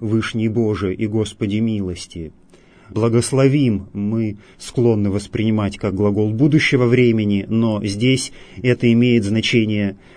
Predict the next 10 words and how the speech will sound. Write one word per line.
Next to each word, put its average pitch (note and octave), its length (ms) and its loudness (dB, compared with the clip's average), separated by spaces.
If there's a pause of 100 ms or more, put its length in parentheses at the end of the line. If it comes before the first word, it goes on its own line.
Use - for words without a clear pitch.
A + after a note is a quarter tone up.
настоящего A#2 800 2
времени. F#2+ 460 -2
«Мы A#2 160 2
благословляем, G#2+ 1040 2
мы A2 140 2
благословляем A2 920 2
Тебя, F2 460 -4 (640)
Вышний A#2 460 2
Боже A#2+ 500 4
и A2+ 320 -2